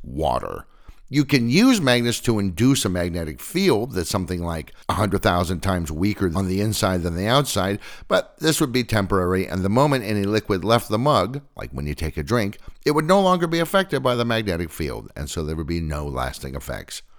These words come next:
The magnets being used in mugs like this are so small, they cannot affect water density,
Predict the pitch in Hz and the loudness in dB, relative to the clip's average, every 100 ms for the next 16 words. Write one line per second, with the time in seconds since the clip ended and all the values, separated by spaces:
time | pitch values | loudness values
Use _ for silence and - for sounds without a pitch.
0 | _ _ 120 131 165 165 139 - 101 120 | _ _ 0 4 4 4 0 -2 -2 0
1 | 110 107 123 143 131 107 104 104 139 127 | 2 2 6 6 6 2 0 2 2 2
2 | 107 95 98 107 - 95 - 208 208 - | 0 0 0 -2 0 0 0 0 0 0
3 | 190 185 135 - - - 123 - - 202 | 0 0 -2 -6 -8 -2 -2 -2 -2 0
4 | 220 160 95 87 73 71 69 67 60 58 | 2 2 0 -2 -4 -4 -6 -4 -8 -10
5 | 58 - 58 95 | -10 -10 -8 -10